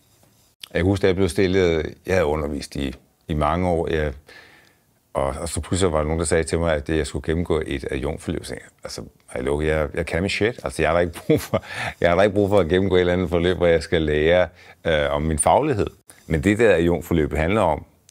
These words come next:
øh, opdagede ret hurtigt, det handler ikke om, om min, min, min fagfaglighed. Altså, det handler ikke om, hvor god jeg er til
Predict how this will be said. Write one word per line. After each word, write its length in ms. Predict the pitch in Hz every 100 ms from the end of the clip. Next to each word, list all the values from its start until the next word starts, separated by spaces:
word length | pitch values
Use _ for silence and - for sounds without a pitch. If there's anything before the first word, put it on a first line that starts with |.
| _ -
øh, 80 | 82
opdagede 460 | 78 73 - 76
ret 100 | 78
hurtigt, 120 | 76
det 80 | 78
handler 200 | 78 80
ikke 120 | 87
om, 100 | 92
om 100 | 78
min, 300 | 76 73 69 65 - - _ _ _ -
min, 440 | 71 69 73 76
min 200 | 73 71
fagfaglighed. 840 | 71 - - 85 - 107 101 92 98
Altså, 160 | -
det 60 | 76
handler 140 | 76
ikke 120 | 85
om, 60 | 90
hvor 120 | 71
god 240 | 69 85 76
jeg 100 | 69
er 40 |
til 280 | - -